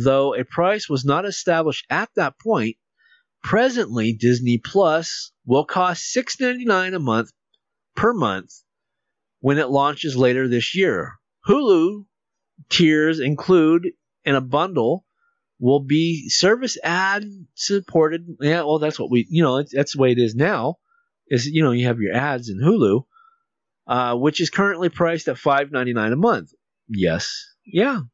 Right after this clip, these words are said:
So, yeah, there you go. I mean, uh, seven bucks for Disney Plus. That is, that's actually a really good price. Wow. And then, um, of course,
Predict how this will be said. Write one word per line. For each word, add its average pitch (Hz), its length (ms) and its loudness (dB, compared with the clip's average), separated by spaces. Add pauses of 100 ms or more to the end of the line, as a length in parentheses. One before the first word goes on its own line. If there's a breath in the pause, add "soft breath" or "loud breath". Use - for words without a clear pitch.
(180)
So, 113 280 2
yeah, 151 300 0 (120)
there 107 160 0
you 156 80 -2
go. 185 280 0
I 104 60 -2
mean, 110 300 -2 (3000 loud breath)
uh, 110 180 0
seven 190 560 0
bucks 170 400 -2
for - 320 -2
Disney 151 440 0
Plus. 107 340 -10
That 147 220 0
is, 90 320 -8 (120)
that's 143 320 -4
actually 101 440 -4
a 78 80 -4
really 107 640 0
good 85 220 -10
price. 139 500 -4
Wow. 147 340 -2 (560 loud breath)
And 147 200 -4
then, 139 140 0
um, 123 380 -4
of 120 200 -2
course, 120 380 2